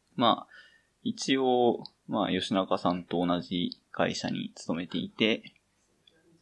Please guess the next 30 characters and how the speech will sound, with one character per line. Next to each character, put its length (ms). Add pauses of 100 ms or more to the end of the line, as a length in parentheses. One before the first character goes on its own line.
(460)
そ 140
れ 60
は 60
も 120
う 20
聞 240
い 40
て 100
る 40
人、 160
大 160
体 120
そ 160
の、 80 (120)
<laughs> 80
そ 140
の 60
辺 120
の 60
人 140
ば 80
っ 40
か 80
り 60
で 60
す 60
よ 60
ね、 160
き 80
っ 20